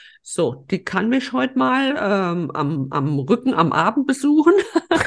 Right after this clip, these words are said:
Ja, mit, mit ihr rede ich nichts mehr, mindestens eine Woche. Und vielleicht fünf Stunden später denke ich, "Na ja, komm, so kann's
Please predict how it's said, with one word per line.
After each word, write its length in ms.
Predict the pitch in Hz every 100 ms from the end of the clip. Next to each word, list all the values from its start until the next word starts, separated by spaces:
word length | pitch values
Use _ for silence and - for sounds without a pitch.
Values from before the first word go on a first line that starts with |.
| 311 453 - - 370 311
Ja, 240 | 247 233 294
mit, 240 | 262 214
mit 240 | 240 262
ihr 460 | - 254 262 247 170
rede 220 | 247 285
ich 120 | 339
nichts 360 | 254 339 349 -
mehr, 260 | 302 330 320
mindestens 540 | 247 285 339 254 247
eine 360 | - 202 214 180
Woche. 240 | 254 359 427 427 392
Und 360 | - 254 269 262
vielleicht 760 | 262 240 226 247 262 - - _ _ _ _ _ _ _
fünf 240 | 269 247
Stunden 300 | - 247 247
später 380 | 233 - 214 214
denke 260 | 196 190 180
ich, 140 | 175
"Na 160 | 165 160
ja, 160 | 143 135
komm, 400 | 139 139 147 139
so 100 | 139
kann's 320 | 131 135